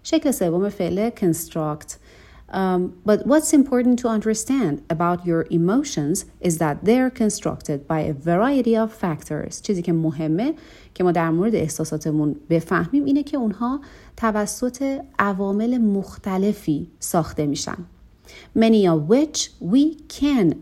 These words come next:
influence. که روی خیلی از اونها ما می‌تونیم تأثیر بذاریم.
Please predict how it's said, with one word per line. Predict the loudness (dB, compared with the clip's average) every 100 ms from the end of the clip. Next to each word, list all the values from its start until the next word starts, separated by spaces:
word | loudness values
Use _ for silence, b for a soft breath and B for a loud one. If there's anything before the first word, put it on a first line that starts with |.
| 0
influence. | 0 0 -4 -4 -4 -6 -8 -10 b b
که | -6 -2 -2 -4
روی | -2 0
خیلی | 0 -4 -2 2 2 2
از | 2 0
اونها | 0 0 0 0
ما | 2 2
می‌تونیم | 2 4 6 6 4 2 2
تأثیر | 0 -2 -4 -4 -4 -2
بذاریم. | -6 -8 -8 -8